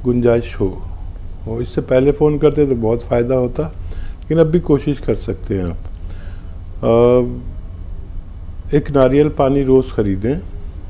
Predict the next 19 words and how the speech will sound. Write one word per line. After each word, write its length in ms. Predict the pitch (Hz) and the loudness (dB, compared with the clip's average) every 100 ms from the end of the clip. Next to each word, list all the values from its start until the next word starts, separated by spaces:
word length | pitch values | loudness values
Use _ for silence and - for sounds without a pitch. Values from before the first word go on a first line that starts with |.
| - - - - | -12 -10 -10 0
और 100 | 131 | 2
उसमें 440 | 131 - 127 123 120 - - - - - - - - 123 | 2 0 -2 -2 -4 -10 -12 -10 -8 -8 -10 -10 -8 -6
गोंद 580 | 113 107 127 143 147 | -2 4 4 4 4
मोरिंगा 460 | 127 120 123 131 139 | 4 4 4 4 2
ख़रीद 340 | - 110 98 | 2 -2 -2
लें, 140 | 104 143 | -2 -4
सफ़ेद 600 | - - - 127 120 110 | -6 -6 0 4 4 2
वाला, 300 | 98 92 90 85 - - 127 | 0 0 -6 -10 -12 -8 0
लाल 320 | 117 131 135 | 4 4 4
वाला 240 | 127 120 | 4 2
नहीं, 280 | 107 117 170 - | 0 -2 -4 -2
लाल 200 | 120 120 | 2 2
तो 160 | 123 123 | 0 -2
बहुत 340 | 117 123 - | -2 -4 0
मिलता 280 | 123 113 127 | -2 0 -2
है, 120 | 143 | 0
नकली 320 | 135 - 120 | -2 -2 0
होता 300 | 104 87 - | 0 -2 -8
है। 180 | - - | -8 -10